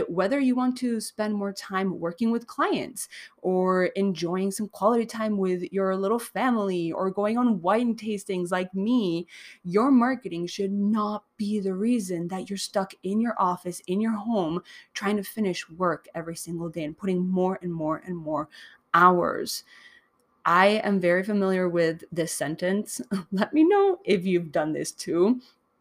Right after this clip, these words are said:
But where you literally tell your partner, "I'll just take another minute, just five more minutes, I'll just get this out." Next thing you know, it's been a freaking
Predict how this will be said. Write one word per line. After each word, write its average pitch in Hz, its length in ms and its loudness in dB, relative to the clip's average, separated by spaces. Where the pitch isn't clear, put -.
But 196 420 2
where 185 160 4
you 185 180 2
literally 185 400 0
tell 196 240 -6
your 175 140 0
partner, - 640 -4
"I'll 180 140 0
just 220 200 -8
take 247 220 -6
another 175 360 0
minute, 139 460 -8
just - 240 -6
five 254 400 6
more 254 220 6
minutes, 214 420 2
I'll 214 120 -2
just 208 380 -8
get 254 280 2
this 254 300 -2
out." 185 300 0
Next 202 280 2
thing 240 140 4
you 226 120 6
know, 170 180 0
it's 190 200 -4
been 175 180 0
a - 20 -2
freaking 160 720 -4